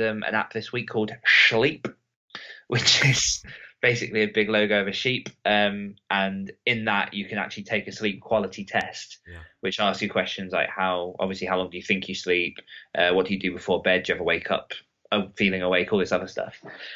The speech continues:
Speaker 1: Um, and that actually did recommend that I should be getting seven point eight hours of sleep a day.
Speaker 2: Yeah.
Speaker 1: Um, so I am getting an hour less than that. So I'm trying to work that together, um, and
Speaker 2: Yes,
Speaker 1: see if
Speaker 2: yeah.
Speaker 1: that makes kind of a difference, yeah.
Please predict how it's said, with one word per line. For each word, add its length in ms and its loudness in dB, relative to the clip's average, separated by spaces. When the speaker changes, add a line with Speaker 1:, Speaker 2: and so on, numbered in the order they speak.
Speaker 1:
Um, 200 4
and 80 2
that 140 2
actually 180 -2
did 160 -4
recommend 400 -2
that 60 0
I 60 0
should 200 -6
be 100 -6
getting 200 0
seven 340 -2
point 240 -4
eight 180 2
hours 340 0
of 60 -10
sleep 320 -4
a 60 0
day. 420 2
Speaker 2:
Yeah. 200 -12
Speaker 1:
Um, 160 4
so 140 0
I 120 4
am 120 0
getting 300 0
an 80 -6
hour 300 0
less 240 -4
than 140 -10
that. 220 -6
So 100 -4
I'm 80 0
trying 460 2
to 400 -2
work 260 2
that 140 2
together, 560 0
um, 180 0
and 80 -6
Speaker 2:
Yes, 100 -8
Speaker 1:
see 120 -2
if 80 0
Speaker 2:
yeah. 60 -2
Speaker 1:
that 120 -6
makes 160 -8
kind 100 -8
of 60 -6
a 40 -8
difference, 440 -6
yeah. 200 -2